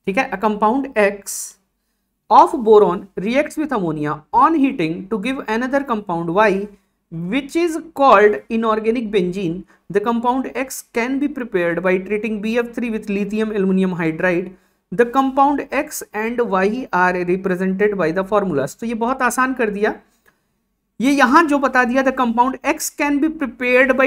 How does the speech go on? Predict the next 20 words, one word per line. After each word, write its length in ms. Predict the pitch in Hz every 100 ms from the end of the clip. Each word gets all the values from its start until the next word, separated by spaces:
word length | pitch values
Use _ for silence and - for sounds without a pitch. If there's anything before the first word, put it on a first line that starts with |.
| 277
treating 360 | 233 247 269 226
B 120 | 226
F 140 | 220 220
three 140 | 247
with 160 | 262 262 226
lithium 460 | 214 196 226 233
aluminum 280 | 214 214 214 190
hydride। 480 | 156 151 143 143 190
तो 80 |
जब 240 | 226 262 -
आप 220 | 240 269 269
बी 420 | 180 202 233 233
एफ 320 | 226 233 - 277
थ्री 560 | 269 - 302 277 262 - 202
और 280 | 214 202 208
लिथियम 680 | 214 214 - 226 254 262 262
एल्युमिनियम 540 | 220 226 214 214 226 208
हाइड्राइड 640 | 190 185 185 185 196 220
को 120 | 226 226
हीट 320 | 190 262